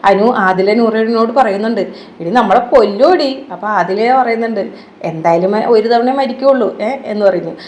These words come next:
എന്നിട്ട് നെവിൻ ഇനി എന്തൊക്കെയാണ് ഇനി സംസാരിക്കാൻ പോകുന്ന, അവന്റെ വായിൽ നിന്ന് വരുന്നതാണ് സഹിക്കാൻ പറ്റാത്തതെന്നൊക്കെ അവിടെ ഒരു സംഭാഷണം നടക്കുന്നുണ്ട്. പിന്നീട് ആര്യൻ വന്നിട്ട്,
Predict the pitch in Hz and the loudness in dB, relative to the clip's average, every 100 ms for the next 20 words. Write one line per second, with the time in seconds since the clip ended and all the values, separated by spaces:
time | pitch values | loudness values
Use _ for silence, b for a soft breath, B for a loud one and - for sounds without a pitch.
0 | B 185 185 226 220 196 185 269 269 226 | B -8 -2 0 0 0 2 2 2 0
1 | 202 202 262 254 262 247 196 202 196 240 | -2 -2 0 0 -2 -4 -2 -2 -2 -2
2 | 240 233 214 208 202 185 196 226 190 185 | 0 0 0 -2 -4 -4 -2 0 0 2
3 | 202 233 285 294 233 247 269 247 247 190 | 0 0 2 2 2 0 0 0 0 0
4 | 190 226 254 254 226 208 220 220 214 294 | 0 -2 -2 0 0 2 0 -2 0 -2
5 | - B B 220 269 302 311 285 277 277 | -4 B B 0 2 2 2 2 4 2
6 | 285 254 202 190 175 - - - - - | 2 0 0 -2 -4 -6 -12 -20 -6 2
7 | 330 381 403 403 277 294 330 311 294 277 | 4 6 4 2 2 2 2 4 2 2
8 | 311 285 - | 0 -2 -6